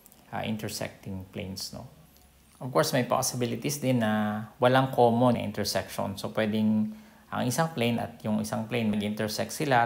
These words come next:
tapos yung isang plane, parallel siya dun sa another plane. So, that's another case. Pero dito, yung pinag-uusapan natin dito, yung common intersection.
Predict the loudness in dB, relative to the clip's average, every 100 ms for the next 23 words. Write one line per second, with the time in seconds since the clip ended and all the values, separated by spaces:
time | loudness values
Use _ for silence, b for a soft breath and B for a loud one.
0 | 2 -2 -2 -6 -4 -4 -4 -4 -4 -4
1 | -4 -2 -2 4 4 4 2 0 -2 -4
2 | -2 -2 -2 -2 0 -2 -2 -6 -6 -6
3 | -8 -12 B B B B B B B B
4 | _ _ -16 -6 -4 0 -2 0 0 0
5 | -2 -6 -8 -10 -14 _ -4 0 0 0
6 | 0 0 0 0 -2 0 2 4 2 0
7 | 0 -2 -2 -4 -4 -6 0 4 4 4
8 | 0 -2 -4 -4 -4 -8 -8 -10 -10